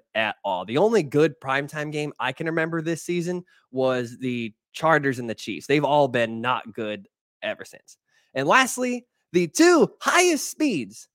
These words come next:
recorded by Amazon's Next Gen Stats are both quarterbacks this week, with Marcus Mariota being one and Justin Fields being number two.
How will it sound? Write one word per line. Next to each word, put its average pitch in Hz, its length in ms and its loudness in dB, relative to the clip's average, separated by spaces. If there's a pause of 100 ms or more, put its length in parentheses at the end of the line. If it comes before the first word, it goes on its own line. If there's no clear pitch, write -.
(600)
recorded 220 420 2
by 180 280 -2
Amazon's 226 680 -4
Next 202 300 -2
Gen 190 240 0
Stats 190 420 -2
are 175 80 0
both 185 320 2
quarterbacks 190 640 4
this 156 240 -4
week, 139 260 -4
with 143 180 -2
Marcus 180 400 0
Mariota 180 380 0
being 160 260 -4
one 165 200 2
and 143 120 -4
Justin 151 360 -2
Fields 151 340 0
being 143 400 -6
number 139 300 -6
two. 123 420 -4